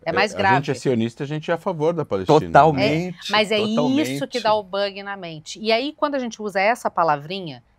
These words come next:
Speaker 1: que é tão complexa, apesar de tão simples, mas tornou-se complexa, a gente tem um esquema de membros aqui, no Rivo News, e quem é Rivo de Ouro pode mandar uma pergunta.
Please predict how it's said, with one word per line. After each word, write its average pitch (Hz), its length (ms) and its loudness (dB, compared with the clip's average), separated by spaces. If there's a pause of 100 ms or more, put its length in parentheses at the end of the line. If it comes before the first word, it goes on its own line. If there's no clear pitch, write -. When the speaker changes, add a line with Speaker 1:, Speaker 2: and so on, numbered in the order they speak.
(120)
Speaker 1:
que 202 80 -4
é 196 80 -4 (160)
tão 415 260 0
complexa, 220 800 -2
apesar 175 360 -4
de - 100 -16
tão 147 180 -14
simples, - 560 -14 (240)
mas - 140 -2
tornou-se 202 680 -6
complexa, 170 560 -6 (260)
a 156 60 -10
gente 190 160 -8
tem 240 120 -6
um - 20 -6
esquema 208 340 -10
de 175 100 -12
membros 170 540 -10
aqui, 165 340 -12 (220)
no 151 100 -14
Rivo 143 260 -14
News, 170 380 -14 (200)
e 160 60 -14
quem 196 240 -8
é - 20 -6
Rivo 185 260 -12
de 175 120 -14
Ouro 185 160 -10
pode 185 220 -8
mandar 190 200 -10
uma 190 100 -8
pergunta. 156 600 -10